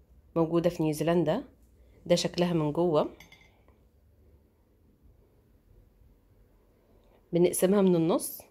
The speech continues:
وناكلها زي المانجا كده، نطلعها وناكلها. طعمها ال-، قريب جدًا من الجوافة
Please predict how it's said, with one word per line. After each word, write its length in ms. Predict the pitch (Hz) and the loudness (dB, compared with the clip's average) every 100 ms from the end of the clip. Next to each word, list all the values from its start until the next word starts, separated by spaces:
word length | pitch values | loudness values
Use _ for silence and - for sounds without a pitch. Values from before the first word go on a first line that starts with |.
| - _ _ | -20 _ _
وناكلها 440 | 170 170 175 175 190 | -2 0 2 0 2
زي 220 | 180 185 | 2 2
المانجا 400 | 156 170 180 277 - _ _ _ - - _ - | 2 2 2 0 -6 _ _ _ -20 -20 _ -4
كده، 200 | 165 226 - _ _ _ _ _ _ - - _ _ | 0 0 -2 _ _ _ _ _ _ -20 -20 _ _
نطلعها 520 | - 151 156 175 240 277 - _ _ _ _ _ - | -4 -2 0 0 -4 -6 -14 _ _ _ _ _ -6
وناكلها. 580 | 160 156 165 175 220 - - _ _ _ _ _ _ _ _ _ _ _ _ | -2 0 0 0 0 -2 -10 _ _ _ _ _ _ _ _ _ _ _ _
طعمها 380 | 175 170 220 247 208 | 2 4 4 0 0
ال-، 800 | 185 170 170 165 160 151 160 - - | 2 2 4 2 0 -4 -8 -12 0
قريب 360 | 185 220 214 170 | 4 6 4 0
جدًا 260 | 208 202 | -2 2
من 180 | 214 190 | 2 2
الجوافة 560 | 175 147 165 196 - | 0 2 2 2 0